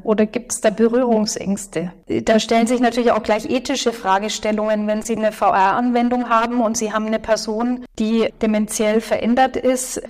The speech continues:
wo ziehen Sie die Grenze? Und da war sehr schnell klar, wenn so ein Spiel entwickelt wird, dann muss es so konzipiert werden, dass die, äh, pflegebedürftige Person nie alleine gelassen wird, sondern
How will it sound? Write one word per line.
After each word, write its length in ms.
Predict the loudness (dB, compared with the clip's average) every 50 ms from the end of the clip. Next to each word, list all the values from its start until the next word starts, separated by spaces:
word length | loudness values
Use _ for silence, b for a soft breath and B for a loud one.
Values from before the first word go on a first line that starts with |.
| -12 -8
wo 140 | -4 -4 -4 -4
ziehen 280 | -2 0 0 0 2 0
Sie 120 | 0 -2
die 140 | -2 -4 -4
Grenze? 640 | -2 0 0 0 0 -2 -4 -4 -4 -4 -4 -4 -2 0
Und 160 | 0 2 4
da 80 | 4 4
war 120 | 4 4 4
sehr 200 | 4 4 4 4
schnell 260 | 4 2 0 -2 -2
klar, 380 | -2 -2 0 2 2 2 2 2 0 -2 -4 -8 -8 -2
wenn 220 | 0 0 0 0
so 80 | 0 -2
ein 120 | -2 -4
Spiel 280 | -4 -2 -2 0 0 0
entwickelt 560 | 0 -2 -2 -2 -2 0 2 2 2 2 2 0
wird, 200 | 2 2 2 2 0
dann 200 | 0 2 2 2
muss 200 | 2 2 2 0
es 140 | 0 0 0
so 100 | 0 -2
konzipiert 800 | -2 -2 0 2 2 2 2 -2 -4 -2 0 2 2 2 2 2
werden, 320 | 2 2 2 2 0 -2
dass 240 | -2 -2 -4 -4 -4
die, 340 | -4 -2 0 0 0 0 0
äh, 180 | 0 0 0 -2
pflegebedürftige 840 | -2 -2 -2 0 0 0 0 0 0 -2 0 0 0 0 0 -2
Person 640 | 0 0 0 0 0 -2 -2 0 0 0 0 -2 0
nie 240 | 0 0 0 0 0
alleine 440 | 0 0 2 2 2 2 0 0 0
gelassen 520 | 0 0 2 2 0 0 0 -4 -4 -2
wird, 220 | -2 -2 -2 -2 -4
sondern 680 | -4 -4 -2 -2 -2 -2 -2 -2 0 -2 -2 -4 -8